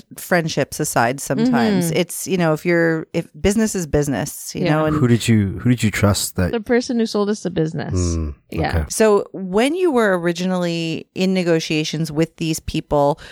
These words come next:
Speaker 1: uh, did you have any idea that things were messy, that they were behind on payments?
Speaker 2: I,
Speaker 1: That
Speaker 2: oh, yeah, I did have
Speaker 1: Okay.
Speaker 2: that. I did have that idea. I just didn't know how bad it was.
Speaker 1: So they didn't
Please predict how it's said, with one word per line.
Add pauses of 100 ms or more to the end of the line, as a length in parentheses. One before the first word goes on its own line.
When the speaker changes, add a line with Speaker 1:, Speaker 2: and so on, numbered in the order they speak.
(220)
Speaker 1:
uh,
did
you
have (100)
any
idea (100)
that (120)
things
were
messy,
that
they
were
behind
on
payments?
Speaker 2:
I,
Speaker 1:
That
Speaker 2:
oh,
yeah,
I
did
have
Speaker 1:
Okay.
Speaker 2:
that.
I
did
have
that
idea.
I
just
didn't
know
how
bad
it
was.
Speaker 1:
So
they
didn't